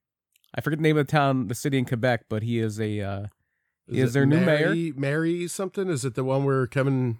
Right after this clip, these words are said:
Speaker 2: Steen's from?
Speaker 1: No, I don't think it's from Maryville. Uh, I ca-, I can look it up here. In fact, uh, I do have one friend, uh, online
Speaker 2: You have
Speaker 1: friend.
Speaker 2: one friend.
Speaker 1: Yeah. Um,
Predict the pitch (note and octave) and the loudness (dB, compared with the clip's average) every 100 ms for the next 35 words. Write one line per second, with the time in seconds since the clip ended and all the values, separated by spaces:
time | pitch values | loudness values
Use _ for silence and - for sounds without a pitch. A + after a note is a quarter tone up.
0 | - - C#3 D#3+ G#3+ G#3+ E3+ F3 G3+ A3+ | -8 -4 -2 -2 -4 -2 0 2 2 2
1 | A#3+ - F#3+ E3+ D#3+ C3+ G#2 F#2 F#2 - | 0 0 2 4 4 2 0 -4 -6 -4
2 | C3 B2+ B2 C#3 C#3+ D#3+ D#3+ E3+ F3 E3+ | 0 4 4 2 2 0 0 0 -2 0
3 | D3+ C#3+ A#2+ G2+ - _ _ - G3 - | 0 0 -2 -4 -8 _ _ -2 -2 0
4 | C#3 D3+ D#3 D#3+ D#3+ G3 F#3 D3+ D3 D#3+ | 0 2 2 2 2 2 2 0 0 2
5 | E3+ F3 - - D#3+ D#3 C#3+ A#2+ G#2+ A2 | 2 0 -2 -4 0 2 4 2 0 -2
6 | G#2+ G#2+ A2+ - C#3 C#3+ C#3 C3+ C#3+ C#3 | 0 0 -2 -2 0 2 2 2 2 2
7 | C#3+ C3+ C3 G#2 - _ _ E3 C#3+ G2+ | 2 0 -4 -6 -12 _ _ -2 0 0
8 | - _ _ _ _ _ _ _ - C#3+ | -8 _ _ _ _ _ _ _ -6 0
9 | C#3 C#3 C3 B2 | 2 4 4 2